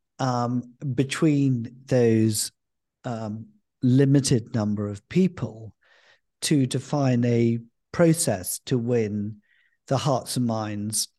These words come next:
of, of the others, um, in, in, inside the organization. Um, and I, I use the, the word collaborative because if you go in with a, "This is what I think we need to do to transform,"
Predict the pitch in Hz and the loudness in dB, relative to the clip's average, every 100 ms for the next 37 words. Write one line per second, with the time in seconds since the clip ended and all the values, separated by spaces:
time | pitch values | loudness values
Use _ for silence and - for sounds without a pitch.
0 | _ - 127 113 - - _ - 120 - | _ -2 0 -2 -6 -20 _ -2 -2 -2
1 | - 117 113 113 107 101 - - _ _ | -2 0 0 -2 -6 -4 -6 -6 _ _
2 | _ _ - 127 110 104 110 - - 123 | _ _ -6 -2 0 0 -4 -8 -4 0
3 | 113 113 - 117 - - 123 113 110 135 | 0 -4 -6 -6 -6 -4 0 0 0 0
4 | 117 110 117 110 107 117 117 139 139 131 | -2 0 2 2 0 0 0 2 0 0
5 | 107 87 98 _ _ _ _ _ _ _ | -6 -14 -20 _ _ _ _ _ _ _
6 | _ _ - 135 131 127 135 - - 147 | _ _ 0 2 2 2 -2 -6 -4 0
7 | 147 151 147 - 160 156 180 208 202 - | 2 4 2 -2 0 2 4 2 0 0
8 | 147 135 143 151 139 - 156 151 147 127 | 0 -2 -2 0 0 0 -2 -2 -4 -4
9 | - 135 147 147 139 160 135 170 165 151 | -6 -2 0 0 0 -2 2 4 6 6
10 | 131 127 131 120 127 123 113 _ _ - | 4 2 -2 0 -2 -2 -4 _ _ -8
11 | 135 151 123 135 127 120 131 131 123 120 | -2 0 0 0 0 0 -2 -4 -2 -4
12 | 117 - - 120 110 113 117 - 131 113 | -4 -8 0 2 2 0 -6 -2 -2 -2
13 | 107 - 127 117 110 104 | -4 -2 0 0 -4 -8